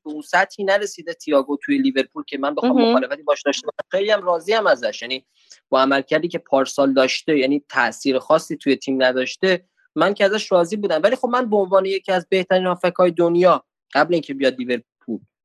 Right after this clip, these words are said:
Speaker 1: و به صورت پتان-، پت-، پتانسیل، می‌دونی؟ یعنی کسی که
Speaker 2: مهم.
Speaker 1: پتانسیل اینو داره که یکی از بهترین هافک‌های دنیا باشه،
Speaker 2: آره.
Speaker 1: قبولش دارم. ولی خب، اه، پارسال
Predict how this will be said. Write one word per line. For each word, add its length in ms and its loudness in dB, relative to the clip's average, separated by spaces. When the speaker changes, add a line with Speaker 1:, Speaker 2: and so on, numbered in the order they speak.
Speaker 1:
و 340 2
به 60 -6
صورت 240 -4
پتان-، 360 -4
پت-، 340 -12
پتانسیل، 600 0
می‌دونی؟ 340 0
یعنی 100 -2
کسی 200 -2
که 80 -2
Speaker 2:
مهم. 140 -4
Speaker 1:
پتانسیل 320 0
اینو 160 4
داره 300 4
که 160 -10
یکی 320 -2
از 180 -6
بهترین 340 0
هافک‌های 400 0
دنیا 300 0
باشه، 460 0
Speaker 2:
آره. 200 2
Speaker 1:
قبولش 440 0
دارم. 320 2
ولی 180 0
خب، 300 -2
اه، 300 0
پارسال 640 2